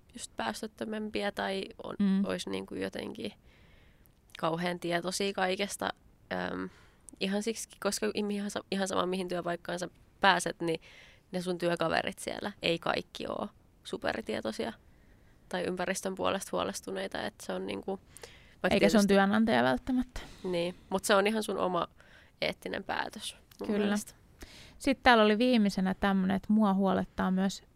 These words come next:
Speaker 2: heittomerkeissä salaliiton mahdollisuus, joka oli mun mielestä vähän se, että tarkoittaako tää nyt sitä, että hän pelkää sitä,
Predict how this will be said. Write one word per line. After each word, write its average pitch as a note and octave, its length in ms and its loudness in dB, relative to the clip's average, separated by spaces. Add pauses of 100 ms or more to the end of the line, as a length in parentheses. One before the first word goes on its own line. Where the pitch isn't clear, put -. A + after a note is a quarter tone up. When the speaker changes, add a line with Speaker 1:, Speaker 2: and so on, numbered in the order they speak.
(180)
Speaker 2:
heittomerkeissä F#3 720 -2
salaliiton F3+ 540 2
mahdollisuus, A3 840 0 (500)
joka G3 220 4
oli G3+ 120 6
mun A3 200 6
mielestä F#3+ 240 2
vähän F#3+ 160 2
se, F#3+ 80 0
että F#3+ 120 -4
tarkoittaako G3+ 600 2
tää G3 180 2
nyt F#3+ 160 -2
sitä, B3 400 0 (200)
että F#3+ 1120 2
hän G3+ 200 4
pelkää F#3+ 380 2
sitä, G3+ 360 0